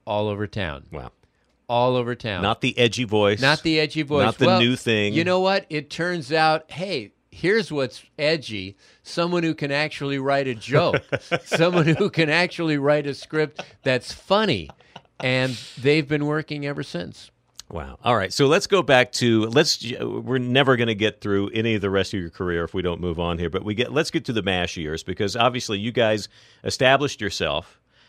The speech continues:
Speaker 2: Um, you're starting to get work. You have a few other credits in there.
Speaker 1: Right.
Speaker 2: How long were you on staff at mash?
Speaker 1: We were on staff two years. We were head writers for a year and a half,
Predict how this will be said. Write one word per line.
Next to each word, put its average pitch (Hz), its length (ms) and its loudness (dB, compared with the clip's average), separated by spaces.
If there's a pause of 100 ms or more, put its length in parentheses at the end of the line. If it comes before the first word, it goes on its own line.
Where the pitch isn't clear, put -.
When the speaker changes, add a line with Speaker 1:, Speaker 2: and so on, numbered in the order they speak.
(160)
Speaker 2:
Um, 90 640 -2
you're 101 120 -6
starting 131 300 0
to 131 40 0
get 120 180 -2
work. 87 400 -4
You 98 100 -2
have 101 120 -2
a 95 40 -4
few 120 280 -2
other 104 160 -2
credits 85 420 -2
in 76 140 -6
there. 76 320 -8
Speaker 1:
Right. 101 200 -6
Speaker 2:
How 143 80 4
long 175 220 2
were 139 140 0
you 107 460 -2
on 95 440 -2 (320)
staff 82 360 -4
at 85 120 -12
mash? - 400 -14 (640)
Speaker 1:
We 190 400 -4
were 160 520 2 (220)
on 131 220 -2
staff 165 640 -4 (100)
two 190 260 -8
years. 151 720 -6
We 120 260 -6
were 113 420 -4
head 131 300 -8
writers 123 520 -4
for - 200 -10
a 107 40 -6
year 113 280 -4
and 110 80 -6
a 98 60 -6
half, 107 460 -4